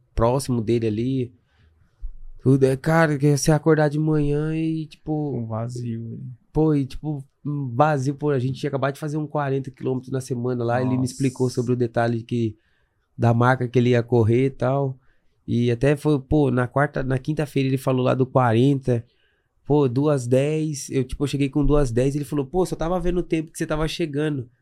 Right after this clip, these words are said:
Speaker 1: Aí ele viu que eu cheguei em duas dez, aí o outro, aí ele chegou com duas nove, aí eu fiz a pergunta e tal, ele falou, pô, sabe qual que é a estimativa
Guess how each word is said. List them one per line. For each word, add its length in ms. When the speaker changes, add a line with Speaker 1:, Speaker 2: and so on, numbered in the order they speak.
Speaker 1:
Aí 140
ele 120
viu 200
que 100
eu 80
cheguei 260
em 60
duas 220
dez, 440
aí 600
o 100
outro, 680
aí 80
ele 120
chegou 200
com 140
duas 240
nove, 380
aí 60
eu 120
fiz 300
a 60
pergunta 420
e 20
tal, 380
ele 140
falou, 280
pô, 320
sabe 300
qual 120
que 80
é 20
a 20
estimativa 880